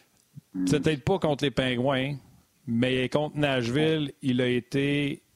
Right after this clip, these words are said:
Speaker 2: Brendan Gallagher, a été Brendan Gallagher. Il a été excellent, j'ai trouvé qu'il a montré, euh, vraiment le chemin à ses coéquipiers dans, dans, dans, dans l'intensité, dans,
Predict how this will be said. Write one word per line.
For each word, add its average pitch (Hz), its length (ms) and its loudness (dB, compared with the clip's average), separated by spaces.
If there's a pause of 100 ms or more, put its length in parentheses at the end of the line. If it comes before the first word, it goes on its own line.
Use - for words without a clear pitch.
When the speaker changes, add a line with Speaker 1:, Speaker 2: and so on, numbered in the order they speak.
(160)
Speaker 2:
Brendan 135 520 0
Gallagher, 120 800 -2
a 117 100 0
été 117 220 -2
Brendan 117 440 0
Gallagher. 107 420 -2
Il 120 100 -2
a - 20 0
été 127 220 -2
excellent, 135 420 0
j'ai 123 140 -2
trouvé 127 340 0
qu'il 127 120 0
a 120 40 0
montré, 123 580 0
euh, 113 220 0
vraiment 131 640 0
le 117 160 0
chemin 127 340 0
à 117 60 -2
ses - 160 -4
coéquipiers 123 460 -2
dans, 113 360 -2
dans, 110 320 -4
dans, 104 380 -8 (400)
dans 117 140 0
l'intensité, 131 720 0
dans, 110 240 -6